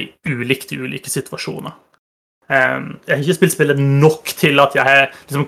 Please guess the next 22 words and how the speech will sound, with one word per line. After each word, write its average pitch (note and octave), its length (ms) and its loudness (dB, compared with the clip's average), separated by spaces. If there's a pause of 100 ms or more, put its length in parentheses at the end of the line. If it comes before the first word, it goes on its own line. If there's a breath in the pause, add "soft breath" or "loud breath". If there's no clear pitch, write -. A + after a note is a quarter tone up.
kunnet D#3+ 240 -2
sitte - 240 -4
og - 80 -2
sammenligne B2+ 840 0
hvis - 140 0
jeg C#3+ 160 2
gjør C3 260 6
det C3 280 4
med C3+ 100 2
en C3+ 80 0
person B2 420 -8
som C3 140 -8
er C3 80 -2
sånn, B2+ 320 -2
kontra C3 560 -2
det B2 160 2
med C3 80 0
en B2+ 80 -4
person C3 320 -6
som C#3 160 -6
er - 20 -10
sånn, G3+ 220 4